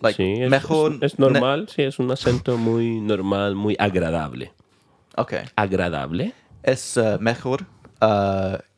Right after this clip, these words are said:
Speaker 1: que, um, los acentos de Chile?
Speaker 2: Depende de la persona, sí. No hay acentos mejores o peores,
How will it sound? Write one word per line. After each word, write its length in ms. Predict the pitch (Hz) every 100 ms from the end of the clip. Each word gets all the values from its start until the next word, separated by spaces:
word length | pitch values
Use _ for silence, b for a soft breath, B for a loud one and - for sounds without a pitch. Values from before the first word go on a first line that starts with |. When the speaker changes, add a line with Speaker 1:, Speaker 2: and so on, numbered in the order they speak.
| _
Speaker 1:
que, 300 | - 113 107 107 _ b b -
um, 440 | - 101 92 92 92 -
los 380 | - 110 107 -
acentos 680 | 107 - 113 - 110 - -
de 120 | 113
Chile? 300 | 101 127 185 - _ _ _ _ _ B B B B _ -
Speaker 2:
Depende 520 | 92 - 101 101 90
de 80 | 85
la 160 | 82
persona, 640 | 80 - - 87 80 67 - -
sí. 120 | 80 90
No 240 | 98 95
hay 140 | 107
acentos 520 | 92 95 101 98 98 -
mejores 560 | 90 - 85 80 78 -
o 80 |
peores, 600 | 76 69 71 87 80 -